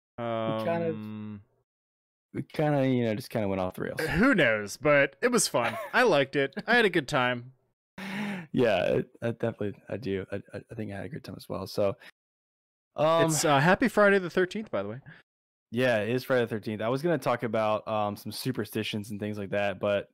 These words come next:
Speaker 1: uh, maybe we'll save that for a, for a different night. I feel like this is a good place to kinda wrap it up. What do you think?
Speaker 2: I think so. I think so. Shout out to everybody out there lurking, viewing. I appreciate you guys. Anybody that's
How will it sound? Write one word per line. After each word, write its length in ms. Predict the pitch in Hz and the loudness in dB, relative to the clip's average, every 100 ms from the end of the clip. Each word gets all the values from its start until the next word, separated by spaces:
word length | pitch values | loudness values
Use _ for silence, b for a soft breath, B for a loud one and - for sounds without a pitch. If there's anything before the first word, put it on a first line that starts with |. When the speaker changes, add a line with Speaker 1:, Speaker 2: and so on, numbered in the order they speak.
| - | -8
Speaker 1:
uh, 360 | 104 101 98 90 _ - | -2 0 0 -4 _ -6
maybe 180 | 135 143 | -4 -2
we'll 100 | 110 | -2
save 180 | 101 95 | -2 -4
that 120 | - | -4
for 140 | 92 | -8
a, 20 | 92 _ _ | -8 _ _
for 120 | - 95 | -6 -4
a 60 | |
different 260 | 90 92 90 | -4 -6 -4
night. 220 | 90 - | -4 -8
I 60 | - | -4
feel 140 | 147 | 2
like 120 | 135 113 | 2 0
this 160 | 110 | -6
is 60 | 131 | -6
a 60 | |
good 180 | 104 98 | -6 -4
place 240 | 101 95 - | -4 -6 -6
to 60 | |
kinda 220 | - 98 92 | -6 -4 -2
wrap 240 | 90 - | -4 -4
it 80 | 95 | -2
up. 120 | 92 | -2
What 60 | 101 | -2
do 60 | |
you 80 | 107 | -4
think? 300 | 107 90 - _ _ - | -4 -8 -8 _ _ -4
Speaker 2:
I 100 | 254 | -2
think 220 | - 135 | -2 -2
so. 380 | - 117 107 110 - | -2 -4 -4 -8 -8
I 80 | 226 | -6
think 180 | 208 | -6
so. 380 | - 123 113 127 | -4 -2 0 -2
Shout 320 | - 269 294 | -2 2 4
out 160 | 277 233 | 4 2
to 80 | 208 | 2
everybody 440 | 180 170 170 147 | 2 2 2 4
out 200 | 131 131 - | 4 4 2
there 220 | 139 131 | 0 2
lurking, 460 | 131 139 143 135 120 | 2 0 0 -4 -2
viewing. 560 | 123 139 139 135 131 - B B _ - | 0 0 0 -2 -6 -12 B B _ -10
I 60 | |
appreciate 480 | 160 247 - 170 - | -2 0 2 0 0
you 80 | 139 | 0
guys. 340 | 135 135 131 | 4 4 2
Anybody 380 | 202 269 254 214 | 0 0 0 0
that's 420 | 160 135 - - | -2 -2 -4 -14